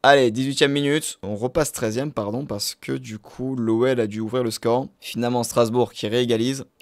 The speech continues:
Et c'est pour l'instant l'A S Monaco, en tout cas, qui est premier pour le moment, qui est en train de faire d'ailleurs match nul face au Havre, qui sera notre prochain adversaire.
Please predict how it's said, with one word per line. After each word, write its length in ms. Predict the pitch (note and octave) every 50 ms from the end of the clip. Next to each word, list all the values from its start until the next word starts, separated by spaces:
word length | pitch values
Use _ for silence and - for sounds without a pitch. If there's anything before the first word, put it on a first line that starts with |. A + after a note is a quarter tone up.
| -
Et 80 | - C3+
c'est 160 | - F3+ F#3
pour 100 | E3 D#3+
l'instant 260 | C#3 B2+ - - G3
l'A 120 | E3+ C#3+ C#3
S 120 | C#3+ -
Monaco, 320 | D3 C#3+ C#3 C3+ C3 -
en 80 | F3+ E3
tout 80 | - -
cas, 120 | - D#3+
qui 160 | D3+ - B2+
est 20 | A#2
premier 480 | - - - - E3 D#3+ D3+ C#3+ D#3
pour 140 | D#3 - D3
le 40 | B2+
moment, 300 | B2 A#2+ A#2 A#2 A#2 C#3 - _ _
qui 120 | - -
est 20 | G#2+
en 40 | A2
train 140 | - -
de 60 | A2+ -
faire 120 | - A2
d'ailleurs 200 | A2+ A#2 A#2+ A2+
match 240 | B2 B2+ B2+ - -
nul 180 | C3+ C3+ C3
face 400 | - - B2+ A#2 - - - - -
au 200 | - C#3 C#3+ D3+
Havre, 200 | C#3+ C3 A2+ A2+
qui 120 | - A#2+
sera 260 | A2 - C3 C3 B2+
notre 140 | B2 A#2 -
prochain 240 | - C3 B2 C#3+ C3
adversaire. 560 | B2 A#2+ B2 A#2 - - C3 B2+ C3+ C#3+ C#3+